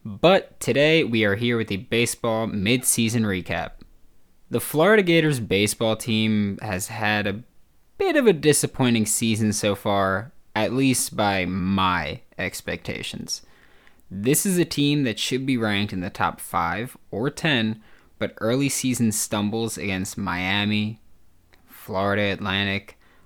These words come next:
along with getting swept by South Carolina, are keeping this team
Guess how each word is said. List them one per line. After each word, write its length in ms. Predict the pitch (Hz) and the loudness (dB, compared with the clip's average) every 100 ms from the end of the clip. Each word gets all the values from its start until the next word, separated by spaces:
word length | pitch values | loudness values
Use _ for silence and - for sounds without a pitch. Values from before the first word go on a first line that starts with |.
| - | -8
along 300 | - 98 127 | -4 0 2
with 120 | 135 131 | 2 0
getting 240 | 117 95 | -2 0
swept 960 | - - - 95 92 98 113 - - - | 2 4 2 0 -2 -2 -2 -4 -14 -14
by 220 | 90 95 | -6 -4
South 360 | 87 - 101 101 | -2 -2 -2 -2
Carolina, 720 | 110 101 98 92 98 113 123 - - - - | -2 -2 0 -2 0 -2 -4 -10 -20 -14 -6
are 120 | 107 | -6
keeping 400 | - 120 117 107 | -2 0 2 2
this 180 | 104 - | 0 -2
team 260 | 110 104 | 0 0